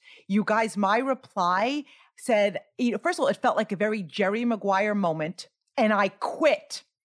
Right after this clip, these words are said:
Right then and there, I knew in my heart I would find something that I could earn what I believed I was worth. And that certainly wasn't in our six-month plan, but it felt great.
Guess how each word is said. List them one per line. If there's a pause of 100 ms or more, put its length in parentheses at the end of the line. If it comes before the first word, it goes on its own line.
(220)
Right
then
and
there,
I
knew
in
my
heart
I
would
find
something (360)
that
I
could (100)
earn
what
I
believed
I
was
worth. (320)
And
that
certainly
wasn't
in
our
six-month
plan,
but
it (100)
felt
great.